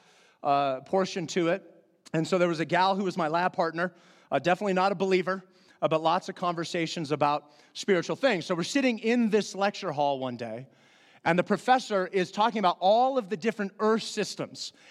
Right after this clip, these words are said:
and how they're all interrelated with one another and all of the intricacies at, at which they play upon one another, and how if any one of these systems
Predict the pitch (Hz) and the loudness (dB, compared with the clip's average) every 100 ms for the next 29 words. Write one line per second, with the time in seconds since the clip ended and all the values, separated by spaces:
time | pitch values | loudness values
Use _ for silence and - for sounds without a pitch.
0 | - - 180 202 196 196 196 233 - 247 | -20 0 4 4 4 2 4 4 4 0
1 | 226 240 233 196 190 196 220 202 170 170 | -4 0 0 0 -2 0 0 0 -2 -2
2 | 202 185 170 180 165 165 139 131 170 240 | -2 -4 -4 -2 0 0 0 0 2 2
3 | 247 202 208 233 - 208 196 175 180 151 | 0 -4 0 -2 0 -4 -4 -6 -4 -4
4 | 135 - - - 180 185 196 226 - 190 | -6 -12 -2 4 6 6 4 2 2 -2
5 | 180 - 175 240 233 226 202 - 214 196 | -2 -4 0 4 4 2 -4 0 2 2
6 | 180 - - _ 196 208 208 196 185 180 | -2 -6 -20 _ 2 2 2 0 0 2
7 | 196 190 226 294 320 277 262 262 208 226 | 2 2 0 2 4 2 2 0 -2 -2
8 | 220 - 214 170 - 143 110 - | -2 -2 -6 -6 -4 -6 -6 -14